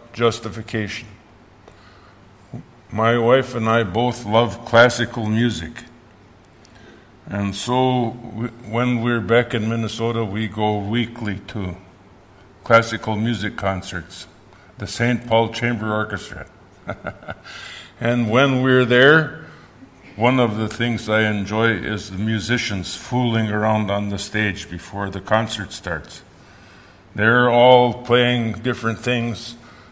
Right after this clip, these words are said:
It's a cacophony of sounds. They're one, the violinist is playing this, and the oboe player is playing this, and the trombone players, I always love trombone players, are playing this, huh?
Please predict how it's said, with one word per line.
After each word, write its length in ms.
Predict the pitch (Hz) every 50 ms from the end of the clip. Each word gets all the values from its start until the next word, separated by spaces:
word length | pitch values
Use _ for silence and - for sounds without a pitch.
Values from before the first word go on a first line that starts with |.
| - -
It's 280 | - 113 - - - 120
a 80 | 107
cacophony 920 | 98 - - 113 110 107 - - 120 117 110 - - 120 110 110 107 107 104
of 240 | - 104 107 95 -
sounds. 680 | - - 110 107 110 113 110 104 98 92 - - -
They're 260 | - 110 107 107 104
one, 380 | 95 92 95 117 120 120 117 107
the 60 | 107
violinist 680 | 98 110 113 120 120 117 120 127 127 123 113 - - 120
is 140 | 120 107 -
playing 340 | - 120 120 123 120 120
this, 280 | 117 120 120 120 - 117
and 200 | 104 104 107 104
the 140 | 95 92 87 - - - - - - - - - - -
oboe 380 | - 123 135 139 131 131 127 117
player 520 | - - 117 120 123 127 123 123 120 95
is 160 | 104 110 98 -
playing 380 | - 123 123 123 123 123 110
this, 380 | 113 120 127 110 - 120 - -
and 240 | 110 101 101 101 98
the 140 | 90 92 87
trombone 640 | - - 120 120 120 120 117 117 123 127 127 120
players, 500 | 120 - 110 110 113 120 131 123 110 -
I 160 | - 104 107
always 420 | 104 107 107 113 110 104 90 82 -
love 260 | 107 110 104 92 -
trombone 460 | - 113 110 110 107 104 110 117 113
players, 460 | 110 - 117 113 117 120 120 117 - -
are 140 | - 107 104
playing 380 | - - 113 117 113 113 113 104
this, 340 | 113 131 147 - - -
huh? 280 | - - 95 127 135